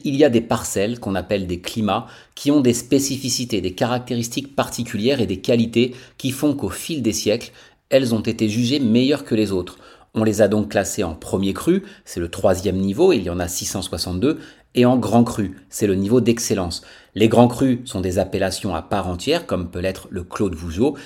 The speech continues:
qui est donc un climat classé en grand cru depuis mille neuf cent trente-sept, et il y en a trente-trois en Bourgogne. Mais un climat, c'est quoi exactement ?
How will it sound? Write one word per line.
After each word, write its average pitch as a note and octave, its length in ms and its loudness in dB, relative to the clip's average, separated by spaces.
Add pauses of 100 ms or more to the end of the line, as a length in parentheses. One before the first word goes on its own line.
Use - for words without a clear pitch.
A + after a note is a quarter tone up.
(240)
qui - 200 0
est A#2 40 6
donc A#2+ 200 4
un G2 120 0
climat C3 420 0
classé G2+ 380 -4
en F#2 100 -4
grand G2 280 0
cru C#3 260 -4
depuis B2 320 0
mille B2+ 260 4
neuf A#2 160 4
cent B2 140 -2
trente-sept, G2 480 -6 (260)
et C#3 160 4
il B2 80 4
y G#2+ 80 2
en F#2+ 140 -2
a A2+ 100 4
trente-trois C3 540 -2
en B2 100 0
Bourgogne. F2+ 540 -4 (720)
Mais A#2 120 2
un C3+ 100 0
climat, F3 300 -2
c'est C#3+ 200 -2
quoi A2+ 240 4
exactement ? F2+ 640 -4